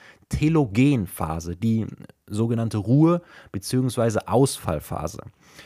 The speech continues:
Wir fangen jetzt mal mit der Anagenphase an, also der Wachstumsphase, der ersten Phase. Die geht in der Regel zwischen zwei bis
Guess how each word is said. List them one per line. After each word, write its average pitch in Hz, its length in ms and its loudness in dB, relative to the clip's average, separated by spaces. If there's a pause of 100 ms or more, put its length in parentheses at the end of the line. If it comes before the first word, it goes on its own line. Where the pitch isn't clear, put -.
(180)
Wir 123 100 2
fangen 156 220 0
jetzt 165 160 -2
mal 147 140 0
mit 147 180 0
der 127 280 -2
Anagenphase 160 1120 -2
an, 190 300 -4
also 117 180 -2
der 110 140 -2
Wachstumsphase, 151 800 -2
der - 100 -6
ersten 131 340 -4
Phase. 160 480 0 (680)
Die 196 300 0 (360)
geht 151 200 0
in 151 160 0
der 135 220 2
Regel 175 440 2
zwischen - 480 -4
zwei 151 500 0
bis - 280 -4